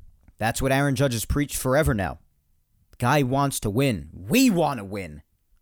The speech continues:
We're tired of this, let alone World Series drought, but even a pennant drought. Yankees have not even seen the World Series since they last won.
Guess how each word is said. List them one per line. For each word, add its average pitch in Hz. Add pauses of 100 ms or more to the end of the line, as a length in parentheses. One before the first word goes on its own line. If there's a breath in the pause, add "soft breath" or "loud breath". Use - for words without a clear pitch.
(1300)
We're 202
tired 208
of 131
this, 135 (180 soft breath)
let 151
alone 143
World 131
Series 151
drought, 117
but 175
even 185
a 131
pennant -
drought. 101 (280 loud breath)
Yankees 196
have 185
not 208
even 185
seen 262
the 208
World 131
Series 117
since 107
they 113
last 98
won. 78